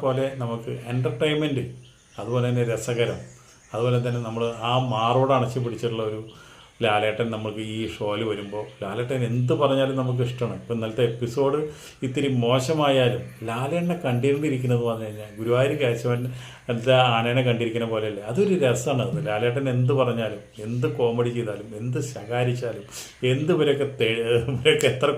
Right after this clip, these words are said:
കുറ്റം പറഞ്ഞാലും, ഇവരോട് എത്ര വഴക്ക് പറഞ്ഞാലും അവരും അത് എ-,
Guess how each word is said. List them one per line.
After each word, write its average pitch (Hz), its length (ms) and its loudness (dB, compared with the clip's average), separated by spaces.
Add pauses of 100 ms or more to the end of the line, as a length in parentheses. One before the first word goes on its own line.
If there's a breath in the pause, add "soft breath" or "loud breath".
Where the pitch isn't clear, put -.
കുറ്റം 143 360 0
പറഞ്ഞാലും, 117 360 4
ഇവരോട് 117 280 4
എത്ര 123 140 -4 (100)
വഴക്ക് 107 320 -2
പറഞ്ഞാലും 101 360 -8 (500 loud breath)
അവരും 127 400 4
അത് 165 100 2 (340)
എ-, 123 140 -2